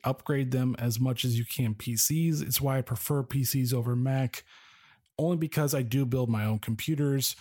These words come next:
which in one episode I will tell you to how, what products or what components to get to build a streaming or content creation P C, 'cause it is really important to get the right components for it.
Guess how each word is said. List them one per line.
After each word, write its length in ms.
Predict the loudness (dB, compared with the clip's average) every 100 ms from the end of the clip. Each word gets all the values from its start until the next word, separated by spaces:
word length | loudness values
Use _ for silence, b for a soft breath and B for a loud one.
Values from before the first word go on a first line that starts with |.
| B B B
which 240 | -2 -2 0
in 180 | 0
one 140 | 2 2
episode 520 | 0 0 2 2 0
I 120 | 0 0
will 260 | 2 0
tell 300 | 0 0 0
you 460 | 2 2 2 0 -2 _ -12
to 180 | -6 -4
how, 500 | 0 0 2 0 -2 -2
what 260 | 0 0 -2
products 440 | 0 2 0 0
or 100 | 0
what 420 | 0 2 0 0
components 440 | 0 0 2 2 0
to 80 | -2
get 240 | -4 -4
to 80 | -4
build 440 | -2 0 0 -2 -8 B B B -2
a 300 | 0 0 -2
streaming 580 | -2 0 0 0 2 0
or 120 | -2
content 440 | -2 0 2 0 -2
creation 760 | -2 0 2 2 2 2 2 -2 b b b _ _
P 160 | -4 0
C, 260 | 2 2 2
'cause 180 | 0
it 120 | 0 2
is 220 | 0 0
really 160 | 0
important 500 | 0 0 -2 0 0
to 80 | 0
get 140 | -2 -2
the 120 | -2
right 280 | 0 0 0
components 520 | -2 0 0 2 0
for 320 | -2 0 0
it. 140 | 0